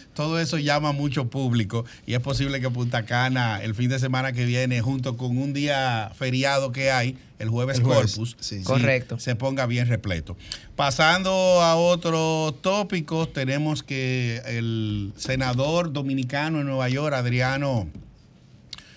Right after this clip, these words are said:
Speaker 1: Adriano Sánchez, ¿es?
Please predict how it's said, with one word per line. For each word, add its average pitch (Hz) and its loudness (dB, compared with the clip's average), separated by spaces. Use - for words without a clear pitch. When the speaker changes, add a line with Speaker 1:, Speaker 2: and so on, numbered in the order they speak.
Speaker 1:
Adriano 131 -2
Sánchez, 143 -2
¿es? 139 -8